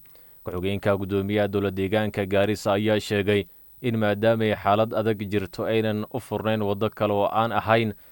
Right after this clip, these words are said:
in la kordhiyo tirada booyadaha la howlgeliyey.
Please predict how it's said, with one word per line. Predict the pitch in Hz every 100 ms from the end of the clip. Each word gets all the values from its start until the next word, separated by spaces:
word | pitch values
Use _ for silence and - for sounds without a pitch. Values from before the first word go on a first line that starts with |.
| - -
in | 127 120
la |
kordhiyo | 113 117 104 107
tirada | 98 107 107 104 98
booyadaha | 98 101 104 107 101 101 95
la | 110 98
howlgeliyey. | 101 101 95 98 104 104